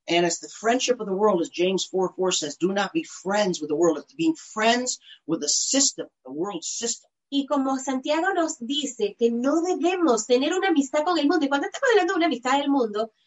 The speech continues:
Speaker 2: estamos refiriéndonos a adoptar los sistemas, la cosmovisión que tiene el mundo.
Speaker 1: Agreeing with the world system.
Speaker 2: Está de, ponernos de acuerdo con ese sistema que tiene el mundo.
Speaker 1: Believing it's right.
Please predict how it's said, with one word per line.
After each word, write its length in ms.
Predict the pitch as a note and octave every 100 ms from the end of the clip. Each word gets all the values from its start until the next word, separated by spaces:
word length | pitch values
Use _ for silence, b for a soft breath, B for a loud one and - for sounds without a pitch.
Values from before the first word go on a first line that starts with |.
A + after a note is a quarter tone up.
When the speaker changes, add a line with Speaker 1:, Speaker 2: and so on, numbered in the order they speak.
| _
Speaker 2:
estamos 360 | - B3 E4 G4+
refiriéndonos 640 | G4+ - C#4 C#4+ D4 D#4 E4 b b _
a 80 | C4
adoptar 640 | B3+ B3+ B3+ _ D#4 D#4+
los 200 | E4 F4+
sistemas, 1000 | F4 - A#3 - - D4 C4+ C4 C4+ C#4
la 240 | C#4 A#3 A#3 _
cosmovisión 1000 | - F#4+ F#4+ D#4 B3+ A#3+ - B3+ B3 B3+ _ _
que 220 | - A3+ -
tiene 280 | D#4+ A#4 A#3
el 160 | G#3
mundo. 280 | F#3 E3 E3 -
Speaker 1:
Agreeing 720 | D#3+ E3+ F3 B3 F4 F#4+ C#4
with 100 | F3+
the 60 | -
world 260 | - - -
system. 300 | - - C#4
Speaker 2:
Está 240 | - D#4 E4 -
de, 260 | A#3+ C#4+ C#4 -
ponernos 420 | C#4 D4 D#4+ F#4+
de 100 | C#4+
acuerdo 960 | B3+ B3 - E4 F4+ A#4+ G4+ A#3+ B3 b b -
con 160 | B3+
ese 180 | B3+ E4
sistema 760 | D#4+ C4+ - - E4 D#4+ A#3 A3+
que 140 | G#3+
tiene 240 | A#3 A3+
el 100 | A3+
mundo. 240 | A#3 G#3 G#3+
Speaker 1:
Believing 380 | B3+ D4 C4 G#3+
it's 160 | F#3
right. 420 | F3 G#3 C#4+ C#4